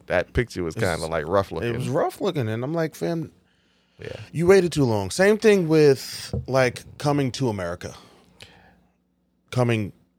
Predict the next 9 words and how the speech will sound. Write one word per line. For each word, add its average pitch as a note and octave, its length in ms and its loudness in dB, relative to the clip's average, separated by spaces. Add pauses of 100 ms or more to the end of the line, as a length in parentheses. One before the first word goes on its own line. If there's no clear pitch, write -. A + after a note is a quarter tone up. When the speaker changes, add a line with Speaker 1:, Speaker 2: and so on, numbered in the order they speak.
(320)
Speaker 2:
the - 100 -2
Speaker 1:
Yeah. - 60 0
Speaker 2:
number G2+ 340 0
two. D#2 260 -8
Speaker 1:
Two, F#2+ 300 -2 (180)
yeah. F2+ 180 -4
Speaker 2:
America. E2 460 -6
Speaker 1:
Yeah, D2 220 -6 (360)
yeah. C#2 240 -12